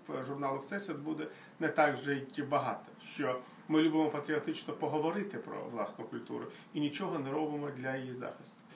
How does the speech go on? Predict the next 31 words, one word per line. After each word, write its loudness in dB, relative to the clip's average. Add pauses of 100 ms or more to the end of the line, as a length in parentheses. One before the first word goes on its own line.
(120)
Я 0
просто -2
хочу -2
звернути -2 (380)
увагу 4
на 0 (240)
ту 0
просту -2
ситуацію, 0
що -2
іностранна -2
література -4
буде, -2 (340)
література 2
на -2
світі -4
буде, -4 (220)
а 0
Всесвіту -2
може 0
не -4
стати. -10
І -2
ми -4 (340)
станемо 4
однією 4
з -4
небагатьох 0
в -8
світі -4
країн, 0